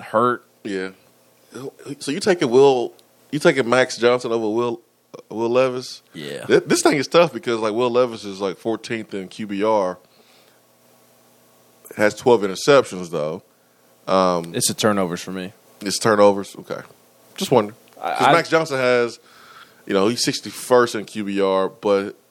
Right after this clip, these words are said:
Speaker 2: six, six interceptions to twenty-seven touchdowns, twenty-eight hundred yards, and then Will Levis has twenty-six hundred yards, twenty-three touchdowns, and twelve interceptions.
Speaker 1: Now,
Speaker 2: So I get you. I get, I'm
Speaker 1: he-,
Speaker 2: with you.
Speaker 1: here's what I would s-,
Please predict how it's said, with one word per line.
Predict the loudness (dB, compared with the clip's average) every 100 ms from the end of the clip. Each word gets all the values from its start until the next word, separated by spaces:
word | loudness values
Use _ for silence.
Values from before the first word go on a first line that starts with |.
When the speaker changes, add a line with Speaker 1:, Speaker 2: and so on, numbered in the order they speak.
| _ -12
Speaker 2:
six, | -4 -4 -4
six | -12 -4 -2 0
interceptions | 2 4 2 0 -8
to | -10
twenty-seven | -6 -4 0 -2 0
touchdowns, | -2 0 2 2 2 -2 -10 _ -20 -20 _ -14
twenty-eight | 0 2 4 4 2 -2 -4 -12 _ -4
hundred | 0 0 4
yards, | 6 6 2
and | -4
then |
Will | -2 -2
Levis | 0 0 -2 -8 -16 _ _ _ _ 0
has | 4 2
twenty-six | 0 -6 -4 -4 -2
hundred | -4 -4
yards, | 0 0 0 -2 -8 _ _ _ _
twenty-three | -4 -2 0 2 2
touchdowns, | 4 0 0 -2 -2 -2 -6
and |
twelve | 0 0 0
interceptions. | -6 -8 -8 -12 -20 -20 -4
Speaker 1:
Now, | 2 4
Speaker 2:
So | 2 0
I |
get | -8 -14
you. | -10
I | -10
get, | -8
I'm | -2
Speaker 1:
he-, | 0 2
Speaker 2:
with |
you. | 2
Speaker 1:
here's | 0 -2 -8
what | -2 0
I | 0
would | -2
s-, | -8 -18 -16 -16